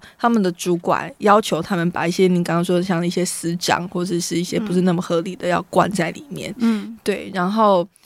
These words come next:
Speaker 1: 对他们来说就是会觉得很，很痛苦，因为，呃，因为毕竟是一个员工，然后如果他不这样做，他可能就是工作不保。可是如果他这样子做，又，又对于他自己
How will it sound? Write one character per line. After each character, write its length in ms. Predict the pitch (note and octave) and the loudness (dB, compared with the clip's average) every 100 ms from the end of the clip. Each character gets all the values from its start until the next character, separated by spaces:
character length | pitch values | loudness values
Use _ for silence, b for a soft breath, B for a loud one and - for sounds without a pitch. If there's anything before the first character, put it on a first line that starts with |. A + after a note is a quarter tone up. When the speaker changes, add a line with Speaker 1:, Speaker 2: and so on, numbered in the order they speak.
| b b | b b
Speaker 1:
对 160 | C4+ B3+ | 2 4
他 140 | B3 | 4
们 120 | A3 | 0
来 160 | F#3 E3 | 0 -2
说 520 | F3 G3+ F#3+ F#3+ F#3+ B B B | -2 2 4 4 2 B B B
就 140 | A3+ | -2
是 160 | A3+ A3+ | 2 4
会 100 | A3 | 4
觉 160 | G3 | 2
得 300 | F3 D#3+ D#3 | 2 2 0
很， 340 | F3+ D#3+ D#3+ F3 | 0 0 0 -2
很 180 | E3+ D#3+ | -2 -2
痛 280 | - A3 F3 | 2 2 2
苦， 280 | - E3 - | -4 -8 -4
因 160 | F#3+ G3+ | 2 4
为， 300 | G3+ F#3 G3+ - B B B B _ _ | 6 4 0 -6 B B B B _ _
呃， 240 | E3+ D#3+ | -2 -2
因 160 | D#3 A#3 | 2 4
为 80 | A#3 | 4
毕 160 | C#4 A3 | 0 0
竟 220 | A#3+ G#3+ | -2 -2
是 340 | - A3 F#3 - | -2 2 2 0
一 100 | F#3+ | 2
个 120 | E3 | 2
员 320 | E3 D3 D#3+ | 2 0 -2
工， 440 | E3 D3+ D#3+ F3+ G3+ | 0 0 -2 -4 -6
然 180 | G3 D#3+ | -4 -2
后 540 | E3+ F#3 E3+ D3 D#3+ B B _ | 2 2 2 0 -4 B B _
如 180 | G3 B3 | 4 6
果 140 | G#3 | 4
他 160 | G#3 G3 | 2 0
不 80 | |
这 100 | F3+ | 0
样 180 | F3 E3+ | 0 0
做， 200 | E3 F3 | 2 2
他 180 | F#3+ F#3 | 4 0
可 160 | F3+ D3 | 0 -6
能 100 | F3 | -6
就 140 | - | -4
是 140 | E3 | -2
工 200 | E3+ E3 | 2 2
作 140 | E3+ D#3 | 2 0
不 160 | D3+ | -2
保。 180 | E3 - - B B B | -4 -6 -8 B B B
可 140 | - F3 | -4 0
是 160 | A3+ | 2
如 80 | A#3+ | 4
果 80 | G3+ | 4
他 180 | G#3+ G#3 | 2 0
这 140 | G#3+ | 2
样 100 | F#3+ | 0
子 120 | D#3+ | -2
做， 400 | - G#3+ D#3 C3 | 0 2 4 2
又， 260 | F3+ - - | -6 -6 0
又 160 | G3 | 0
对 260 | F#3 G#3+ E3+ | 4 4 4
于 160 | E3 F#3 | 2 2
他 200 | F#3 F#3 | 2 2
自 180 | F3 | 0
己 340 | D#3+ A#2 A#2 | -2 -6 -12